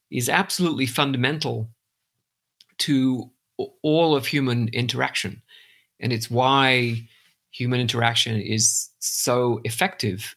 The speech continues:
So this ability we have, I think, is,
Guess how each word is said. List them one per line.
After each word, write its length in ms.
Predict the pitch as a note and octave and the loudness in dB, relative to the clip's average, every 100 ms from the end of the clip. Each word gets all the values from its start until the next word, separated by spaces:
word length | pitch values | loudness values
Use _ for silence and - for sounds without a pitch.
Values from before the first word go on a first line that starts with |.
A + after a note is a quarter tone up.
| _ - | _ -4
So 160 | C#3+ | -2
this 220 | C3+ E3+ | 2 2
ability 760 | D#3 A#2 D3+ E3 D#3+ C3+ A#2 A#2 - | 2 2 2 2 0 0 -2 -10 -6
we 180 | C#3+ D3 | 0 2
have, 300 | C3+ C#3 A#2+ | 4 2 2
I 100 | A#2+ | 0
think, 220 | A#2 B2+ | 0 -2
is, 180 | A#2+ | -2